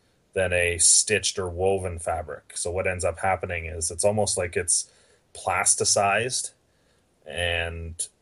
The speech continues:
what they're doing is they're measuring in, in microns. It's a little bit over my head, but, uh, essentially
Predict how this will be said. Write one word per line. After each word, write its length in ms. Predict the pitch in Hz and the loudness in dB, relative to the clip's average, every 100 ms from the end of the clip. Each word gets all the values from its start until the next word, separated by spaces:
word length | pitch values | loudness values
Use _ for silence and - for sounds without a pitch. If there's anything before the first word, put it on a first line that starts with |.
| _ _ _ _ - | _ _ _ _ -4
what 180 | 98 95 | 0 2
they're 140 | 92 | 0
doing 340 | 87 95 92 | 2 0 2
is 140 | 90 85 | 0 -2
they're 100 | 87 | -2
measuring 600 | 90 95 92 90 85 82 | 0 0 2 0 0 -2
in, 300 | 82 87 82 | -6 -8 -8
in 500 | 90 85 82 80 82 87 | -8 -6 -6 -10 -10 -2
microns. 720 | 92 98 - 92 82 85 82 | 2 2 2 -2 -2 -4 -6
It's 220 | 82 - | -2 -2
a 40 | 95 | -2
little 160 | 92 | -2
bit 120 | 90 90 | 0 -2
over 200 | 87 87 | -2 -4
my 200 | 85 82 | -2 0
head, 340 | 85 87 82 - _ _ _ _ _ _ | 0 0 -2 -14 _ _ _ _ _ _
but, 420 | 87 85 82 - | 2 2 2 2
uh, 360 | 87 82 82 85 | 4 4 2 2
essentially 800 | 87 - 110 101 104 92 90 92 | 4 6 6 4 2 2 0 -6